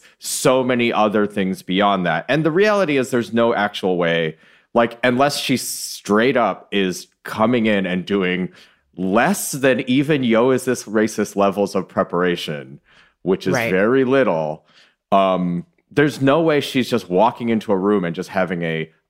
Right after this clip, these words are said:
Speaker 1: unstructured,
Speaker 2: Stream of
Speaker 1: unplanned
Speaker 2: consciousness.
Speaker 1: conversation
Speaker 2: Yeah.
Speaker 1: with who, whoever the fuck.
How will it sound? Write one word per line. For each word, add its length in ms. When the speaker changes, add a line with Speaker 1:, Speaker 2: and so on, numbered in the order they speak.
Speaker 1:
unstructured, 1200
Speaker 2:
Stream 460
of 80
Speaker 1:
unplanned 160
Speaker 2:
consciousness. 1080
Speaker 1:
conversation 880
Speaker 2:
Yeah. 100
Speaker 1:
with 200
who, 320
whoever 260
the 120
fuck. 340